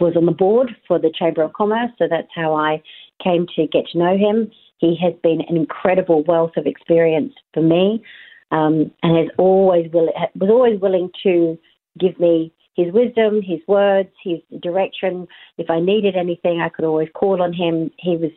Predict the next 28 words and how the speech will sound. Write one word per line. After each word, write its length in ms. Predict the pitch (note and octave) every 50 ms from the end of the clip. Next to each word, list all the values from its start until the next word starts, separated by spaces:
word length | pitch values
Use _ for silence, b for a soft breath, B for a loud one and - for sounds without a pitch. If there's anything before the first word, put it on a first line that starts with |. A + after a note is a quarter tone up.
| _ _ - -
just, 320 | G3 F3+ F3+ F3 - _ - - B B B B B B B B B B B B B _ _ -
um, 460 | D#3+ D#3+ D#3+ D#3+ D#3+ D#3+ E3 E3 E3 - _ _ - - - _ _ -
very 320 | E3 A3 A3 A3+ A3 A3
hands-on 680 | G3+ G3+ G3+ F#3+ F3+ F3 - F3 D#3+ D#3+ D#3 D#3+ D#3+ - _ _
and 120 | F3+ F3+ -
always 480 | - G#3 G#3 A#3 G#3+ G3 F#3 F3 E3 D#3+
involved 480 | E3+ D#3+ D3+ E3 D#3+ D#3 D3+ D3+ - - -
and 240 | E3+ F3 F#3 F#3+ G3
never 240 | A3+ G#3+ F#3 F#3+ - _
stopped. 480 | - E3 C3 - - _ _ - - - - _ -
I 40 |
mean, 120 | D#3+ E3 D#3+ -
every 260 | G3 F#3+ E3+ E3+ E3
time 220 | - F#3 E3+ D#3+
I 100 | D#3 D#3+
spoke 280 | - _ E3 D3 C#3 -
to 80 | F3+
him, 140 | E3+ D#3 D3+
I'd 200 | D3 - - -
be, 300 | - - - - - - -
"Morning, 320 | E3 F3+ G#3+ C4+ D4+ D4 C4+
Paul, 300 | - - C#4 C4 C4+ C4+
how 200 | C4 B3 A3+ A#3
are 160 | B3 B3 B3
you?" 260 | A#3+ A#3 A#3+ A#3 A#3 A#3 B B B B B B B -
"I'm 120 | F#3 F3+
dangerously 760 | - - D#4 F4 F#4+ F4 D#4 E4+ D#4+ D#4 D4+ - B3+ C4 B3+
well." 480 | A#3 A#3+ A3+ G#3 G3 F3 D#3+ D3+ D3